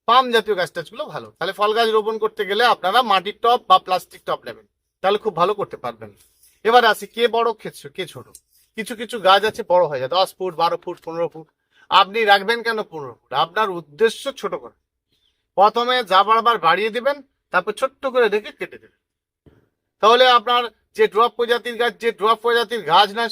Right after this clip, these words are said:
সবই কিন্তু ড্রপ, সবকে আপনার মতো করে বানিয়ে নিতে হবে। আর এভাবেই করতে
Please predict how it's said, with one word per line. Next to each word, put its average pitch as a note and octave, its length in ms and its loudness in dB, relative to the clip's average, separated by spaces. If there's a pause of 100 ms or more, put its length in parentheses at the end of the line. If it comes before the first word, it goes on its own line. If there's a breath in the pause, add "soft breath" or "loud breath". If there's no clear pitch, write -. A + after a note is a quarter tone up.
সবই G#3+ 300 2
কিন্তু B3 260 -10
ড্রপ, C#3 200 -4 (880)
সবকে B3 380 2 (100)
আপনার G#3+ 300 -2
মতো G#3 140 -10 (100)
করে C4+ 120 -4 (120)
বানিয়ে F3+ 300 -2
নিতে C#3+ 220 -14
হবে। A#2+ 200 -8 (360)
আর D3 200 2 (160)
এভাবেই G#3 400 2
করতে A#3+ 220 -4